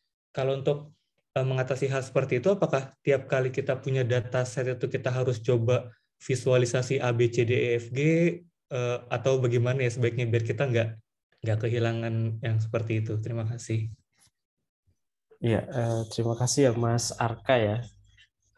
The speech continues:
Speaker 2: Nah, eh, terkait hal ini, mungkin menurut saya lebih, lebih baik fokus ke tujuan penelitian ya, karena ini memang yang, apa,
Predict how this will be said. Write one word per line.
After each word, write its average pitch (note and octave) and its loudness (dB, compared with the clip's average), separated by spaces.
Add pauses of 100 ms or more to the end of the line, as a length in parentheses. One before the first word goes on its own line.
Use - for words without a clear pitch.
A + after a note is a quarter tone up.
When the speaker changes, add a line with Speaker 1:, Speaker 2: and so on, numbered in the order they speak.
Speaker 2:
Nah, A2+ 2 (100)
eh, A#2 2 (140)
terkait B2+ 2
hal C3 4
ini, C3 0 (1500)
mungkin B2+ -4 (420)
menurut B2+ -2
saya B2 0
lebih, A#2 -2 (240)
lebih B2 2
baik C3+ 6
fokus C3+ 2
ke A#2+ 2
tujuan A#2+ 6
penelitian A#2 4
ya, G2+ 0 (100)
karena G#2+ -2
ini A2+ -2
memang A2 0
yang, G#2+ 0 (960)
apa, A#2+ -4